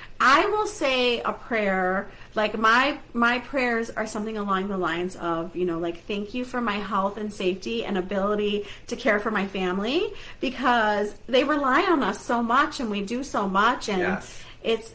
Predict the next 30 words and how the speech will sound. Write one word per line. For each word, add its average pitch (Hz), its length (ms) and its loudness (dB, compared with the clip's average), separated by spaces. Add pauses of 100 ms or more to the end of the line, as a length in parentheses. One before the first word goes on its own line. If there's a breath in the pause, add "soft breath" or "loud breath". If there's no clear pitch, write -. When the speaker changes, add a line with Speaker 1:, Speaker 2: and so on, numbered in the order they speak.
Speaker 1:
it's 233 260 0
a 202 460 4
blessed 233 560 0
life 196 560 -2
that - 160 -4
we 180 140 2
are 175 120 2
all 160 200 -2
living. 165 500 -6 (260)
Speaker 2:
Yes. - 500 -6 (220 loud breath)
Speaker 1:
Right? 254 380 0 (160)
Speaker 2:
Yes. - 480 -6 (260)
Less, 131 280 -2
not 123 200 0
stress. - 460 -10 (580)
Speaker 1:
I 214 120 -2
love 180 220 0
it. 151 260 -6
Do 240 80 -4
you 254 100 2
have 262 260 0
anything 294 480 2
you 277 120 -2
wanna 254 260 0
add? 226 340 2
Because 247 300 -6
you 233 100 -4
have 233 160 -2
your - 160 -2
own 208 460 -2